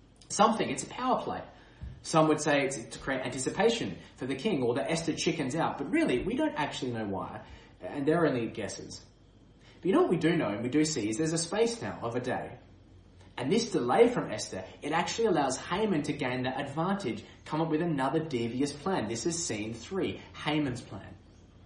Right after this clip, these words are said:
Now, Haman in all of this, he's having the time of his life. This is just, he's a pig in mud, right? He, he, he has the best time with the king and the queen having a feast. Then he leaves the meal, happy and high spirits from the wine and the fact he's had a private meal.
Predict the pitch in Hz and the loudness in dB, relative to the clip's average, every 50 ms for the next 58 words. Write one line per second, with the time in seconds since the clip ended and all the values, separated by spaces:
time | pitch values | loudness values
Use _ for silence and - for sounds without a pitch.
0 | - - - - - - 180 165 - 359 311 226 - 131 170 190 160 113 104 - | -20 -20 -20 -6 -2 0 4 6 8 8 8 6 6 6 6 6 6 6 4 0
1 | - 302 359 370 302 233 175 156 - - 311 311 311 320 320 294 - 240 262 254 | 2 4 6 6 6 6 4 2 2 4 6 8 8 8 8 6 4 4 4 6
2 | - 226 208 175 160 131 - - - - 254 269 - 262 208 - - 180 147 - | 6 4 4 4 2 2 0 0 -2 -2 -2 -2 -2 -2 -4 0 2 2 2 2
3 | - - - - - - - 156 143 - - 277 262 247 202 214 180 143 113 - | -2 -6 -10 -10 -6 -4 -4 -2 -2 -2 0 0 2 4 4 4 4 4 2 0
4 | - - - - - - 165 165 165 165 - 156 147 135 - - - - - - | -2 -6 -10 -14 -4 2 2 2 2 2 0 0 -2 -2 -2 -6 -14 -18 -6 -2
5 | - 151 139 151 156 156 147 151 147 160 196 208 196 - - 170 156 139 123 117 | 0 2 2 4 4 4 4 4 2 2 2 2 2 2 2 2 2 2 2 -2
6 | 120 - - 190 185 196 190 185 185 - - 151 143 143 135 127 - 135 131 135 | -4 -2 0 0 2 4 2 2 2 0 0 -2 0 -2 -2 -4 -4 -4 -4 -4
7 | 127 120 107 - 92 - - - - - - - - - - 185 214 247 240 202 | -4 -6 -6 -8 -10 -10 -12 -14 -16 -18 -20 -20 -8 -4 0 2 4 6 6 6
8 | 180 180 196 180 - 220 180 123 104 104 104 - - - - - - 240 240 240 | 8 6 6 4 2 0 -2 -2 -2 -4 -6 -8 -12 -14 -6 2 4 4 4 4
9 | 240 226 202 170 160 165 165 156 - - - 123 117 117 - - - 151 156 160 | 4 2 2 2 0 0 0 0 -2 -2 -2 0 0 0 -2 -4 -4 -2 -2 0
10 | 131 117 107 104 104 104 101 - - - - - - - 165 165 151 - 135 127 | 0 0 0 0 -2 -4 -6 -8 -14 -18 -20 -14 -6 -2 0 0 0 0 -4 -6
11 | - - 120 - 117 110 107 - - 107 101 101 101 92 95 98 92 92 | -6 -8 -8 -8 -6 -8 -8 -6 -4 -4 -4 -4 -4 -6 -6 -8 -8 -8